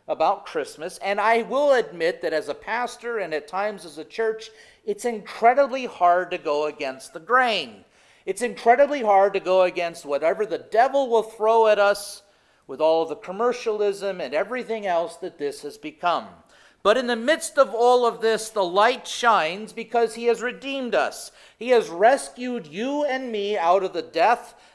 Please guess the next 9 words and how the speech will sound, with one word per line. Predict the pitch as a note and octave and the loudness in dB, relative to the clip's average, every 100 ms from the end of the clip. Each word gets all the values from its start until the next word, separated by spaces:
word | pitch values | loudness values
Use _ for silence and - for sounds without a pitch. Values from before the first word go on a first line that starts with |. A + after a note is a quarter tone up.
| - | 0
out | D#3+ | 0
of | F3+ | 2
the | E3+ | -4
gloom, | - D#3+ G3 A3+ A#3 A#3 A#3 | -10 -8 -4 -4 -6 -8 -8
and | F#3+ F#3+ - | -8 -8 -2
out | E3+ F3 | 0 0
of | F3 | -2
the | F#3 | -8
despair. | E3 D#3+ - - G#3+ F#3+ C3 G2+ E2+ | -12 -16 -16 -6 0 0 0 -2 -10